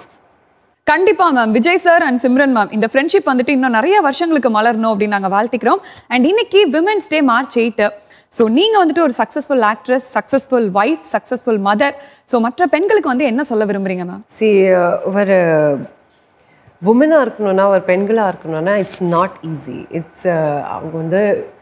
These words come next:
Speaker 2: ஃபேமிலி ஹெல்த் நல்லா இருக்கணும், uh, uh, பசங்க, கிட்ஸ் நல்லா இருக்கணும், அவங்க வந்து வேல்யூ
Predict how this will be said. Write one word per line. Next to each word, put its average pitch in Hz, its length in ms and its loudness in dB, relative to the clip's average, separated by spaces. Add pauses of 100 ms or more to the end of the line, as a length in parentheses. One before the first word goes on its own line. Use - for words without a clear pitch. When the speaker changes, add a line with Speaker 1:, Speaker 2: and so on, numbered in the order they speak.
(340)
Speaker 2:
ஃபேமிலி 214 480 2 (160)
ஹெல்த் 190 260 0 (100)
நல்லா 175 260 2
இருக்கணும், 151 380 -6 (460)
uh, 160 260 0 (280)
uh, 160 240 0 (1400)
பசங்க, 190 460 -2 (140)
கிட்ஸ் 202 360 -2 (240)
நல்லா 175 280 -2
இருக்கணும், 151 500 -8
அவங்க 170 200 -4 (120)
வந்து 175 200 0 (600)
வேல்யூ 226 340 2